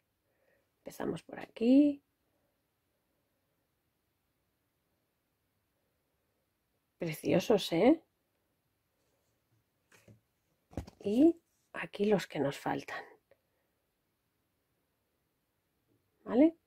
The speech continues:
¿Veis? Hay veinticuatro colores. Bueno, pues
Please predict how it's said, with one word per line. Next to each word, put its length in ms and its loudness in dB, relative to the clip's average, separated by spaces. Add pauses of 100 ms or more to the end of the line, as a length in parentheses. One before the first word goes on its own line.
¿Veis? 360 -6
Hay 160 -2
veinticuatro 600 0
colores. 520 -6 (840)
Bueno, 220 10 (160)
pues 480 2